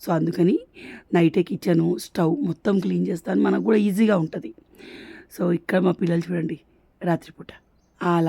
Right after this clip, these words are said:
ఆటలు అలాగే. మా ఇంట్లో మొత్తం ముగ్గురమే ఆడవాళ్ళం, మా అత్తయ్య, నేను, మా రమ్య,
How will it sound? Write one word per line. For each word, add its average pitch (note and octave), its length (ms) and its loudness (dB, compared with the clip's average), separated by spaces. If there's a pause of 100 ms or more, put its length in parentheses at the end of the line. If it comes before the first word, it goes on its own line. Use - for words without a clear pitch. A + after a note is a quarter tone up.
ఆటలు E3+ 260 -4
అలాగే. E3 280 -8 (2250)
మా G3 160 8
ఇంట్లో A#3+ 220 6 (640)
మొత్తం A3+ 260 6
ముగ్గురమే G3+ 420 6
ఆడవాళ్ళం, D#3+ 360 -4 (540)
మా G3+ 140 2
అత్తయ్య, G#3 240 2
నేను, G3 180 6
మా F#3 100 4
రమ్య, D#3 220 0